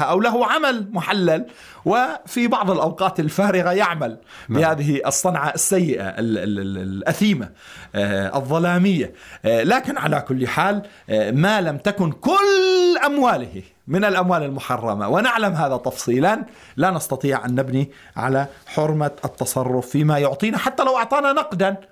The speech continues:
Speaker 1: واحتملنا أنه من المال الحرام أو من المال الحلال، نبني على أنه من المال الحلال، لأنه ليست كل أمواله داخلة في ابتلائنا حتى يكون الحرمة منجزة علينا.
Speaker 2: نعم. ننتقل الآن إلى سؤال من الأخ أبو سجاد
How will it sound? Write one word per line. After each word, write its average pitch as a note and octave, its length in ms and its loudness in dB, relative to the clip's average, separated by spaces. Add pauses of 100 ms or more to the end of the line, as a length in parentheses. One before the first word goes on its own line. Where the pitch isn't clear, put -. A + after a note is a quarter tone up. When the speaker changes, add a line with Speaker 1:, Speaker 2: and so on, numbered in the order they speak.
Speaker 1:
واحتملنا A#3+ 580 2
أنه F#3+ 220 2
من E3 120 2
المال D#3+ 280 2
الحرام C3 400 0
أو F#3 160 2
من F#3 120 2
المال D#3+ 300 2
الحلال، D#3+ 400 0
نبني F3 240 0
على B2+ 240 0
أنه C#3+ 280 -2
من B2 140 -2
المال F3 400 0 (760)
الحلال، A3+ 600 0 (240)
لأنه F3 480 2
ليست D4 280 0
كل F3 180 0
أمواله C#3+ 380 0
داخلة C#3 360 0
في A#2+ 200 -2
ابتلائنا C3 560 0
حتى B2 420 0
يكون C3+ 360 0
الحرمة B2+ 480 -4
منجزة A#2+ 540 0
علينا. G2 480 -6 (400)
Speaker 2:
نعم. F2+ 220 -2 (580)
ننتقل D#3+ 400 0
الآن C3 300 0
إلى A#2 240 0
سؤال A2+ 460 0
من A#2+ 280 0
الأخ - 480 -4
أبو A#2+ 180 0
سجاد G2+ 680 -2